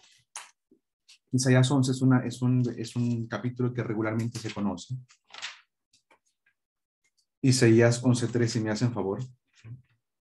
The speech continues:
Y fíjense lo que dice con respecto a Yeshua. Ustedes saben que este versículo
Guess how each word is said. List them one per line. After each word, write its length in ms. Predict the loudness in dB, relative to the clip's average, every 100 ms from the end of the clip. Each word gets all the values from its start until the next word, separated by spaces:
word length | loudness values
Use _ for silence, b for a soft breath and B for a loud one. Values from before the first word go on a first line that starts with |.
| _ _ -2
Y 60 |
fíjense 320 | 2 4 6
lo 120 | 4 6
que 60 |
dice 200 | 4 4
con 160 | 2 0
respecto 460 | 0 0 0 2
a 20 | 2
Yeshua. 360 | 2 2 2
Ustedes 260 | 2 0 2
saben 220 | 2 2
que 100 | 0
este 180 | 0 0
versículo 640 | -2 -4 -2 0 0 -6